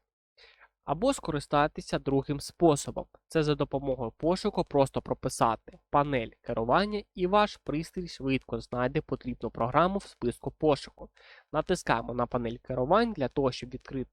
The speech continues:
Відкрившимся меню ми зможемо змінити будь-які налаштування операційної системи. Також ви можете змінити вигляд ваших піктограм, тобто змінити, скільки їх буде на вашому екрані, зробити їх менше, більше або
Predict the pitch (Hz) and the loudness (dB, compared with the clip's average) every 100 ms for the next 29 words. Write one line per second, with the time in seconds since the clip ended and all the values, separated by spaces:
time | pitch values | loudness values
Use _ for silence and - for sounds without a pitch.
0 | - 156 - 208 160 139 127 113 117 123 | -2 -2 0 -2 0 -2 -2 -4 -2 0
1 | 151 214 196 175 175 170 165 151 160 151 | 2 2 2 0 0 0 0 -2 -2 -4
2 | 151 - 135 151 156 120 113 113 113 113 | -4 -6 -6 -4 -4 -4 -8 -8 -8 -6
3 | 127 131 170 185 - 120 110 - 123 127 | 0 2 6 4 4 0 -2 -2 0 0
4 | - 139 - 127 110 - _ _ - 156 | -2 -6 0 -2 -2 -12 _ _ 0 2
5 | 151 147 139 139 143 139 139 - 123 131 | 4 2 4 2 4 4 2 -4 -4 -2
6 | 131 196 233 240 175 135 143 160 165 165 | 0 2 0 -2 -2 0 2 4 4 0
7 | 175 _ _ _ 147 131 123 147 - 147 | -2 _ _ _ 0 2 4 0 -6 -4
8 | - 143 143 127 - _ 151 - - 127 | 4 4 6 2 -4 _ 0 2 -2 -4
9 | - 156 156 123 - 113 - 143 - 120 | -2 -2 0 -2 -6 -12 -6 -6 -4 -8
10 | 117 135 202 214 139 113 117 117 - 139 | -6 -2 2 2 2 -2 -2 -2 -6 -6
11 | - - 127 117 - _ - 147 143 139 | -6 2 2 2 -4 _ 2 2 2 -2
12 | 135 - 127 165 240 - 139 113 120 - | -2 -10 -4 -2 -2 -4 -8 -4 -4 -4
13 | - 160 - 190 139 160 208 | -6 -8 -10 -14 -2 2 2